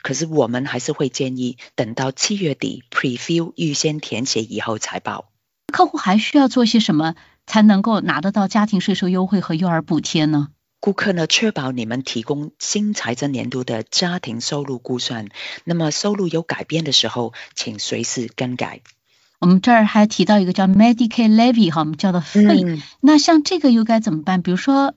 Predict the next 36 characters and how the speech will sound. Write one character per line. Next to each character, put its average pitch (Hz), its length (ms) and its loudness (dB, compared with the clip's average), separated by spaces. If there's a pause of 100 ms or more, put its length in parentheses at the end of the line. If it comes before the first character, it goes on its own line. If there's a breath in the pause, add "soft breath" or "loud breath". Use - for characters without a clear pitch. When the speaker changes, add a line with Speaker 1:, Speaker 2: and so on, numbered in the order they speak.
Speaker 2:
如 202 160 4
果 294 100 6
我 277 140 6
有 254 200 4
工 247 200 6
作 269 140 4
收 208 180 0
入， 175 200 -2
Speaker 1:
嗯。 147 40 -8 (340 loud breath)
Speaker 2:
除 - 200 2
了 269 100 6
平 208 320 6
常 165 400 0
的 247 140 -2
正 262 180 4
常 196 160 0
的 214 80 -2
税 240 140 0
收 226 120 0
之 233 140 -4
外， 220 240 0 (320 loud breath)
我 180 140 0
还 208 180 0
必 269 180 4
须 269 140 2
要 254 80 6
缴 185 180 0
纳 170 160 -4
百 143 160 -4
分 170 140 -6
之 214 120 -2
二 185 140 4
的 165 140 -2
Medicare 208 540 2
Levy 208 340 4
吗？ 165 280 -2